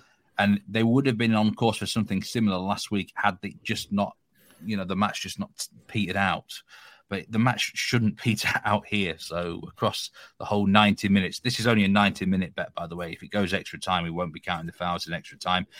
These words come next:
And secondly, the pick that I'm gonna go with, I'm swinging from the hip. I said I was gonna have a go here. A full unit on, uh, a player to be carded. And that player to be carded is Feyenoord's, um,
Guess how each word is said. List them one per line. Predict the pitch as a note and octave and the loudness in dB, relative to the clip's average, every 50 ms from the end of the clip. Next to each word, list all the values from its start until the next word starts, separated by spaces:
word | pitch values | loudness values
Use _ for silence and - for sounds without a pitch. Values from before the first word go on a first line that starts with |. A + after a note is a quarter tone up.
| - - - - - - | -20 -18 -18 -10 -4 0
And | G#2 G#2 | 2 4
secondly, | - - F3+ E3 - D#3+ D3 D3 D3 | 6 6 6 6 6 6 6 6 6
the | B2+ A2+ | 4 2
pick | - - F3 D#3+ C3+ | 0 0 0 2 2
that | C#3+ | 2
I'm | C3+ B2+ | 2 4
gonna | B2 B2 A#2+ | 4 4 4
go | A2 A#2+ A#2+ A#2+ | 4 4 4 4
with, | A#2+ A#2 A2 | 4 4 2
I'm | A2 G2+ | 0 0
swinging | - - C#3+ D3+ C#3+ B2 G#2 | -2 -2 0 2 4 4 4
from | - A2+ A2 | 4 4 4
the | G#2+ | 4
hip. | G2+ A2 A2 G#2 - | 4 2 2 2 2
I | G#2+ | 0
said | G2 - C3 A#2+ | 0 0 0 2
I | G#2 F#2+ | 2 2
was | F#2 F2+ E2+ | 0 -2 -4
gonna | - F2+ F#2 F2+ | -4 -4 -2 0
have | F2+ F2+ | 0 0
a | F2 | -2
go | E2+ - F#2+ F#2 F2+ | -4 -6 -4 -4 -2
here. | F#2 F#2 F2+ - - - - - - | -2 -4 -4 -4 -8 -14 -20 -14 -12
A | F2+ | -10
full | - - D3+ C3 A2 G#2 | -2 2 4 4 6 6
unit | G#2 G#2 G#2 G2+ G2+ G2+ - | 6 6 6 6 4 2 2
on, | - F#2 F#2 F#2+ F#2 F#2 F#2 - - G2 | 0 0 0 2 0 0 -4 -6 -6 -2
uh, | F#2+ F#2+ F#2+ F2+ | -2 -2 -2 -2
a | F2+ - | -4 -6
player | - - A#2 A#2 A2 G2 | -2 2 4 4 4 4
to | - - | 2 -4
be | - - F2+ | -10 -10 -10
carded. | - - - G#2 G2 G2 F#2+ G2 F#2+ - - - _ _ - - - _ _ _ - | -8 -2 0 2 4 4 2 0 -4 -8 -10 -16 _ _ -20 -20 -20 _ _ _ -2
And | - G#2 G#2 | 2 4 4
that | F#2+ - - | 2 2 0
player | - B2 B2 B2 A#2 G#2+ - - | 2 4 6 6 6 4 2 0
to | - - G#2 | -6 -10 -8
be | E2 G#2+ G2+ F2+ | -4 -4 -4 -4
carded | - - A2+ G#2+ G2+ F#2+ F#2+ F#2 E2 - | -2 -2 0 2 2 0 -2 -4 -8 -8
is | F#2 F#2+ F2+ - | -10 -10 -10 -10
Feyenoord's, | - - A2 G#2+ G#2 G2+ G2 F#2+ F#2+ F#2 F#2+ F#2+ - - - - - - - _ - - _ _ _ _ _ _ - | -8 -4 0 2 2 2 2 0 0 -2 -4 -6 -8 -8 -10 -8 -8 -8 -10 _ -20 -20 _ _ _ _ _ _ -4
um, | - F#2 F#2+ F#2+ F#2+ F#2 F#2 F2+ F2+ - | 0 2 2 4 4 2 0 0 -2 -4